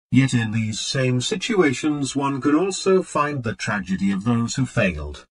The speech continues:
those who lost faith and hope in themselves and what they were fighting for and its rippling effect it has on those around them. Many battles and wars have been lost to this overwhelming power of emotion.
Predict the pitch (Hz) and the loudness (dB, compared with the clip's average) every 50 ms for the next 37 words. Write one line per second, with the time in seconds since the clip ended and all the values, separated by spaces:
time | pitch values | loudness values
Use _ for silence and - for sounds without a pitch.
0 | _ _ - 107 143 170 185 180 185 - - 147 135 127 135 143 139 127 117 - | _ _ -2 0 2 2 2 2 0 0 -2 -2 0 0 0 0 0 -2 -2 -4
1 | - - - - 131 110 87 71 - - - 120 113 110 98 113 156 160 - - | -6 -6 -4 -2 -2 -2 -2 -4 -8 -8 -4 -4 -2 -2 0 0 0 0 -2 -2
2 | 120 113 110 110 107 101 - - 147 135 127 120 120 110 101 139 135 123 107 120 | -4 -2 -2 -2 -2 -2 -2 -2 0 2 2 2 2 0 0 -2 -2 0 0 0
3 | 120 - 147 147 143 139 139 123 - 143 123 110 - 131 120 110 - 113 113 117 | -2 0 0 -2 0 0 -2 -2 -2 -2 -2 -2 -2 -4 -6 -4 -2 -2 0 0
4 | 117 117 123 - - 107 113 123 - - - 120 117 117 110 104 - - 127 - | 0 -2 -4 -4 -2 0 0 0 0 0 0 0 2 0 0 0 0 -2 -2 -2
5 | - - 123 113 110 131 123 123 127 127 127 131 131 123 104 113 110 113 120 120 | -2 -4 -2 0 0 2 2 2 2 2 2 2 2 2 2 0 2 2 2 2
6 | 117 107 98 92 - - - 73 69 67 65 65 _ _ _ _ _ _ _ _ | 0 0 -2 -2 -2 -4 -6 -6 -6 -6 -6 -8 _ _ _ _ _ _ _ _
7 | - 127 147 165 185 190 180 190 202 196 - 113 104 107 107 - 120 120 117 107 | 2 4 4 4 4 4 4 2 0 0 -2 -4 -4 -4 -2 -2 0 0 2 2
8 | 117 127 131 127 120 - - - 123 - - 127 123 123 120 113 110 107 - - | 2 2 4 2 0 0 0 -2 0 4 4 6 6 6 4 0 -2 -4 -4 -6
9 | - - - - 123 123 139 185 190 - - 135 127 131 123 131 131 123 131 135 | -10 -10 -6 -4 -2 0 0 0 0 0 0 0 0 0 0 -2 0 2 2 0
10 | 143 151 156 151 143 131 - 156 156 143 139 131 123 120 104 123 123 123 120 110 | 0 -2 -4 -6 -6 -2 -2 0 2 2 4 4 4 4 6 6 6 6 6 4
11 | 98 - - - 87 78 73 67 | 0 -4 -6 -8 -8 -8 -8 -10